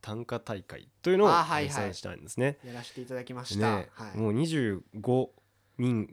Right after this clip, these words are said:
Speaker 1: ぐらいから。
Speaker 2: うん。まあ、かなりの数の、
Speaker 1: うん。
Speaker 2: えー、和歌が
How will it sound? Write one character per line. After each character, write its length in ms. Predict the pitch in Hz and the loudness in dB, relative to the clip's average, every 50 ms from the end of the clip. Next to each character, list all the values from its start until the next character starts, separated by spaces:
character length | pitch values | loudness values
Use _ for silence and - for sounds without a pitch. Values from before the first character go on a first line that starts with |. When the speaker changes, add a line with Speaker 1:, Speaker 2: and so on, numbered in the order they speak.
| 92 | -6
Speaker 1:
ぐ 100 | 98 104 101 | -6 -4 -2
ら 100 | 92 82 | -2 -4
い 80 | 85 | -6
か 160 | - - 92 | -8 -8 -8
ら。 180 | 87 85 - - - _ | -8 -8 -10 -12 -14 _
Speaker 2:
う 80 | - 170 | -8 -6
ん。 380 | 185 185 180 170 156 131 113 107 | -4 -2 -2 -2 -4 -4 -4 -4
ま 100 | 143 170 | -4 -4
あ、 20 | |
か 140 | - - 220 | -2 -2 -2
な 120 | 202 202 180 | -2 0 -2
り 100 | 156 127 | -2 -4
の 100 | 117 113 | -6 -8
数 300 | - - 127 117 120 113 | -8 -8 -10 -8 -8 -10
の、 280 | 104 98 92 90 87 - | -10 -10 -12 -10 -6 -2
Speaker 1:
う 80 | 107 | 0
ん。 200 | 104 101 98 92 90 | 0 2 0 0 -2
Speaker 2:
え 440 | 87 113 113 113 - 110 110 110 110 | -4 -4 -6 -8 -10 -10 -12 -10 -6
ー、 20 | |
和 80 | 131 143 | -6 -6
歌 180 | - - 123 | -6 -8 -12
が 180 | 104 - 87 - | -12 -14 -18 -20